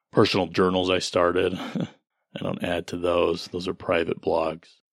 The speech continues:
and Large Print Liberty. Anyway, that was kind of interesting. So I've, I've definitely been influenced. Um, he's probably my favorite. And it's funny because I got him, I got him on Facebook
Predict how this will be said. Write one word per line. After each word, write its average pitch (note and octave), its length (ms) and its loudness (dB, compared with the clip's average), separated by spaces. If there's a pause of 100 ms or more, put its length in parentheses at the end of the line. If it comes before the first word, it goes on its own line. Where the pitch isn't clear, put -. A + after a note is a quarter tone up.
(220)
and F2 260 0
Large F2 260 0
Print - 220 -6
Liberty. D#2+ 500 -2 (400)
Anyway, F2+ 440 4 (260)
that - 160 -2
was - 100 -6
kind F2+ 200 -6
of F2 100 -6
interesting. - 480 -8 (420)
So A#2+ 220 6
I've, A#2+ 220 6
I've B2 180 4
definitely A#2+ 340 6
been G2 140 4
influenced. F2 760 -2
Um, F2+ 220 -4
he's F#2+ 100 -6
probably E2+ 360 2
my D#2+ 160 -4
favorite. D#2+ 540 -2 (440)
And F#2+ 140 -2
it's E2+ 100 -4
funny G2+ 300 2
because E2+ 540 -4 (140)
I F#2+ 140 4
got F#2+ 280 4
him, E2+ 420 0 (420)
I G#2 100 4
got A#2+ 220 6
him G2 400 0
on G2 240 2
Facebook - 760 0